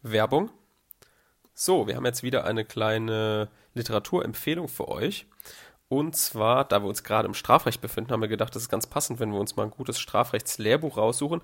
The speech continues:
was nicht jeder kennt. Und deswegen wollen wir ein Buch vorstellen. Und zwar ist das Strafrecht allgemeiner Teil im Spiegel der Rechtsprechung. Das heißt, es ist ein Buch, wo sehr viele Rechtsprechungsfälle drin sind und anhand dessen die Probleme erklärt.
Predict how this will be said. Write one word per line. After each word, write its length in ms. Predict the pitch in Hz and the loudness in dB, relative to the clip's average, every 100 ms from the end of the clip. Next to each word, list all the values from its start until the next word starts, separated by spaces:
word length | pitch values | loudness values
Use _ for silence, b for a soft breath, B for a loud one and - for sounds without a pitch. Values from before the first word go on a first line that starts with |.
| B B B _ | B B B _
was 280 | 117 113 120 | -2 -2 -2
nicht 260 | 131 156 | -2 -2
jeder 220 | 117 107 104 | 2 2 2
kennt. 420 | - 170 220 - | 2 -2 -4 -10
Und 180 | - - | -10 -6
deswegen 520 | 110 - 110 113 107 | -6 -4 -6 -4 -6
wollen 440 | 107 107 107 107 110 | -2 -2 -2 -6 -8
wir 280 | 104 104 101 | -2 0 -2
ein 100 | - | -4
Buch 140 | 156 - | -8 -2
vorstellen. 440 | 175 165 175 - | -2 2 0 0
Und 120 | 117 | -2
zwar 520 | - - 107 117 156 _ - | -4 0 2 2 0 _ -12
ist 160 | 120 113 | -4 -4
das 120 | - | -2
Strafrecht 400 | - 113 123 - | 0 0 0 -2
allgemeiner 400 | 110 110 104 104 | 0 0 0 0
Teil 220 | - 139 | 0 0
im 100 | - | -2
Spiegel 280 | - 117 113 | -8 -8 -2
der 120 | 104 | 2
Rechtsprechung. 520 | 117 - - 170 175 | 2 0 -4 -2 -2
Das 140 | - - | -2 -4
heißt, 160 | 104 | -4
es 120 | - | -6
ist 140 | - - | -8 -8
ein 100 | 107 | -8
Buch, 220 | - 120 - | -8 -8 -6
wo 120 | 104 | -6
sehr 240 | 107 117 | -2 -2
viele 380 | - 147 135 131 B B B B B _ - | -2 -4 -2 -4 B B B B B _ -6
Rechtsprechungsfälle 920 | 135 - 107 104 101 - - 147 190 | -4 -2 -6 -6 -8 -10 -6 -6 -6
drin 240 | - 180 | -8 -8
sind 320 | 185 196 233 _ _ _ _ | -6 -8 -8 _ _ _ _
und 240 | 139 147 | -4 -2
anhand 320 | - 139 110 123 | -4 -2 -2 -2
dessen 260 | 139 156 | -4 -4
die 80 | 120 | -6
Probleme 380 | 117 127 107 104 | -6 -4 0 0
erklärt. 460 | 101 - 65 - | -2 -4 -6 -8